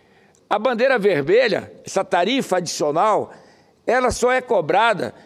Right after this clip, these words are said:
aos estados que estão ligados ao s-, sistema integrado nacional. Tanto que o,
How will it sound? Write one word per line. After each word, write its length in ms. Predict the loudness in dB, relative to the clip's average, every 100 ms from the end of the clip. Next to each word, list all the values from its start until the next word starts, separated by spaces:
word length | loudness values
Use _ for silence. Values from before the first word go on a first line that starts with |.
| -20 _ 0
aos 240 | 0 0
estados 580 | -4 -2 0 0 0 -6
que 100 | -10
estão 500 | -6 -2 0 0 -4 -12 -14
ligados 720 | -10 -6 -2 0 0 -2 -2
ao 120 | -2 -2
s-, 280 | -6 -18 -20 _
sistema 600 | -16 -12 -10 -2 0 0
integrado 600 | -2 -4 -2 0 0 0
nacional. 800 | -4 -4 -2 0 2 0 -2 -12 -20 -20 _ _ _ _ _ _ -20 -4
Tanto 360 | 0 0 0 -6
que 460 | -4 -2 -2 -4 -14 -20 -20 _ _ _ _ _ _ _ _ _ 0
o, 720 | 4 4 6 4 2 0